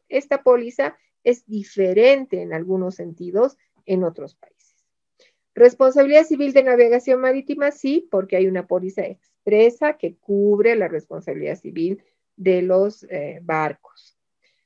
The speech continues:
Responsabilidad civil de contaminación o polución, a menos que se produzca por un evento imprevisto, súbito y no intencional. Aquí estoy reiterando que se puede,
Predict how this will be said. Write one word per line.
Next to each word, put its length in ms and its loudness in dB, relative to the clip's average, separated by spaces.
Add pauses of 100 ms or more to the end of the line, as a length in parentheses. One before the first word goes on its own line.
(180)
Responsabilidad 680 4
civil 300 -4
de 140 4
contaminación 720 -2
o 100 -4
polución, 520 -4
a 100 -2
menos 420 0
que 120 -2
se 100 -6
produzca 460 -4
por 180 -6
un 100 -4
evento 340 -4
imprevisto, 440 -4
súbito 460 -8
y 80 -4
no 120 -4
intencional. 640 -4
Aquí 200 -8
estoy 200 -8
reiterando 760 -4
que 120 -8
se 120 -14
puede, 480 0